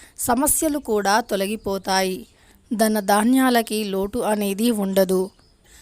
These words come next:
అన్ని రకాల సమస్యలు తొలగిపోయి మీరు జీవితంలో కష్టాలన్నింటినీ తొలగించుకొని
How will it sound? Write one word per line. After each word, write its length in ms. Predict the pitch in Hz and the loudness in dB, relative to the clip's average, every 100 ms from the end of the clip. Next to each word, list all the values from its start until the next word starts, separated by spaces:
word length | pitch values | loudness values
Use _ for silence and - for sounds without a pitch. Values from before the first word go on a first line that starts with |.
| _ 214 | _ -6
అన్ని 260 | 208 226 | 0 2
రకాల 420 | 202 190 226 254 | 2 2 2 0
సమస్యలు 580 | 277 - 196 - 220 196 | -2 -4 -4 -2 0 0
తొలగిపోయి 840 | 196 190 180 190 196 185 185 220 247 _ - _ - | 0 -2 -4 -6 -6 -4 -4 -4 -8 _ -20 _ -2
మీరు 320 | 240 233 233 | 0 2 0
జీవితంలో 680 | 196 208 247 277 262 240 226 | 0 -4 -4 -4 -4 -4 -4
కష్టాలన్నింటినీ 960 | 202 185 214 208 233 226 226 220 220 | -4 -4 -4 -4 -4 -6 -6 -6 -8
తొలగించుకొని 840 | 202 185 190 202 196 196 185 220 | -6 -6 -6 -8 -10 -10 -8 -8